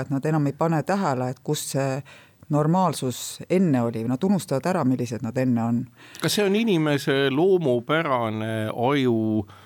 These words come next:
Speaker 2: organismi terviku kohanemisvõime?
Speaker 1: Võib ka nii olla või võib nii öelda, aga üldiselt inimese organism ongi tasakaalus, et me nimetame seda ka homöostaasiks, et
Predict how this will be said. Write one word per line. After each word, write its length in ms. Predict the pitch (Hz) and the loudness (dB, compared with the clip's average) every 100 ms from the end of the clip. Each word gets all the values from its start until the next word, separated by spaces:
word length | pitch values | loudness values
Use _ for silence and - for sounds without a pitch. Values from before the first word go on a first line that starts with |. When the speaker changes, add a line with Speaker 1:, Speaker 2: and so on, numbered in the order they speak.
| - _ | -20 _
Speaker 2:
organismi 600 | 127 139 117 107 104 107 104 | -2 -2 0 -2 -2 -2 0
terviku 540 | 131 113 98 - 107 | 0 -2 -4 -6 -4
kohanemisvõime? 720 | 127 104 90 87 95 92 80 - - _ _ _ _ - - - - _ - 208 214 214 214 _ - | 0 0 -2 -4 -2 -2 -4 -14 -20 _ _ _ _ -20 -20 -20 -20 _ -6 -2 0 -2 -6 _ 0
Speaker 1:
Võib 260 | 233 247 _ | 0 0 _
ka 140 | 208 202 | 0 2
nii 240 | 240 240 165 | 2 2 2
olla 960 | 165 160 160 160 156 156 156 151 151 151 | 2 2 0 0 0 2 2 2 0 0
või 240 | 156 156 | -2 -4
võib 320 | 160 170 165 | -2 -2 0
nii 160 | 175 190 | 2 4
öelda, 460 | 196 190 143 151 147 | 4 2 0 0 0
aga 260 | - 151 151 151 147 - - _ 170 156 - _ - | 0 0 0 -2 -8 -18 -20 _ -12 -12 -18 _ -2
üldiselt 540 | 202 175 165 170 160 | 0 2 2 0 0
inimese 580 | 185 190 170 160 160 165 | 2 4 4 2 2 2
organism 580 | 170 165 170 185 - 175 | 2 2 0 0 -2 0
ongi 540 | 185 165 131 127 123 | 2 2 0 -2 0
tasakaalus, 640 | 143 147 135 120 117 117 | 0 0 -2 -2 -2 -4
et 140 | 117 135 | -6 -2
me 60 | 131 | 0
nimetame 460 | 143 127 - 131 127 | 2 0 0 -2 -2
seda 160 | 123 | -4
ka 120 | 123 123 | -2 0
homöostaasiks, 1160 | 156 180 135 120 117 - 123 120 120 107 - 123 | 0 2 2 0 -4 -8 -6 -6 -6 -10 -12 -14
et 160 | - | -12